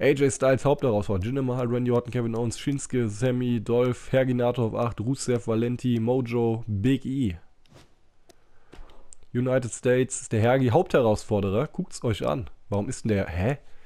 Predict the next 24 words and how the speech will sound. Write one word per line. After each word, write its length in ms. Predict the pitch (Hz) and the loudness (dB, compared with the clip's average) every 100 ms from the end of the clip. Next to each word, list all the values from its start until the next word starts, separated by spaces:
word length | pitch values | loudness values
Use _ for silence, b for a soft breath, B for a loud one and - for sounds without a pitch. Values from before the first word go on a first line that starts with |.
| b b b b | b b b b
Dann 140 | - 98 | -6 -4
müsste 260 | 123 120 | -2 -2
der 60 | 92 | 0
Champion 320 | 139 170 170 | 2 2 2
doch 140 | 110 - | 0 -2
gewesen 360 | 98 98 98 | -4 -2 -2
sein, 240 | 95 95 92 | -4 -2 -2
wenn 120 | 98 | -2
der 100 | 98 | -2
hier 120 | 104 | -2
vom 180 | - 98 | -4 -2
Ranking 280 | 101 101 104 | -4 -4 -6
abgestürzt. 500 | 95 101 - 98 - | -6 -8 -6 -6 -4
Macht 160 | 110 | -4
gar 80 | 110 | -2
keinen 140 | 110 101 | -2 -4
Sinn. 140 | 104 | -6
Sami 280 | - 127 113 | -2 -2 0
Zayn, 440 | 113 151 196 185 | 0 0 -2 -6
Rusev, 680 | 123 151 - 151 151 - - | -4 -4 -2 0 0 -2 -8
Valenti 580 | 107 101 170 208 175 123 | -2 2 2 2 0 0
auf 140 | 101 | 0
Platz 240 | - 95 - | -4 -6 -6
vier. 340 | - 107 180 | -4 -2 -2